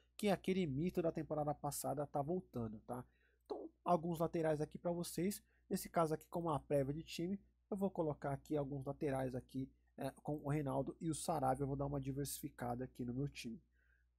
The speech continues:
Vamos falar de zagueiros, então? Zagueiros não tem muito por onde fugir. O Vitor Cuesta, né? Zagueiro do Internacional. Opa, vamos lá, meu filho. Vamos lá, vamos abrir aí.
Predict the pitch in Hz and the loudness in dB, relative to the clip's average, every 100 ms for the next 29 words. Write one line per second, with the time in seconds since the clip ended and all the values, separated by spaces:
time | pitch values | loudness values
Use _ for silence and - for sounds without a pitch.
0 | _ 285 294 240 196 156 180 180 185 156 | _ 2 8 8 8 6 6 8 4 4
1 | 147 226 202 113 - _ _ _ _ _ | 2 4 4 2 -8 _ _ _ _ _
2 | _ _ _ _ _ _ _ - 190 160 | _ _ _ _ _ _ _ 2 2 4
3 | 160 151 147 160 151 147 - 156 156 - | 4 2 0 0 0 -4 -4 -2 -2 -4
4 | 190 160 127 226 - _ _ _ 247 190 | -2 -2 -2 -6 -10 _ _ _ 0 2
5 | 175 - 170 - 151 175 - - - _ | 0 0 -2 0 4 4 4 -4 -4 _
6 | _ - 127 151 - _ _ _ _ _ | _ -6 -4 -4 -8 _ _ _ _ _
7 | _ _ _ 139 123 135 123 123 127 127 | _ _ _ -2 0 0 0 -2 -2 -2
8 | 127 123 - 170 143 175 139 - - - | -4 -4 -4 -4 -4 -2 -2 -4 -6 -10
9 | 160 190 185 - 202 - 196 - 170 190 | -8 -6 -6 -8 -12 -16 -16 -10 -4 -2
10 | 135 127 170 170 180 170 113 | -2 -4 -4 -2 0 0 -2